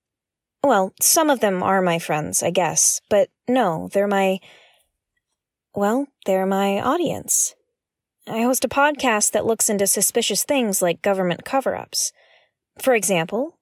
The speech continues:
a mysterious transmission from a ship that they insist doesn't exist. Which is why I was looking through your friend's things.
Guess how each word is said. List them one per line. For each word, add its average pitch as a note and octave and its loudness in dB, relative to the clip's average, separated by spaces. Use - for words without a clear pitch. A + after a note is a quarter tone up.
a G#3 -2
mysterious G#3+ 2
transmission F3+ 0
from E3+ -2
a E3+ 0
ship C#4 0
that G3 0
they C4+ 2
insist E3+ -2
doesn't E3+ -2
exist. - -2
Which C4 2
is G#3+ 2
why G#3 4
I F#3 4
was F3 0
looking F#3 0
through F3+ 0
your E3+ 2
friend's E3 -4
things. F3 -4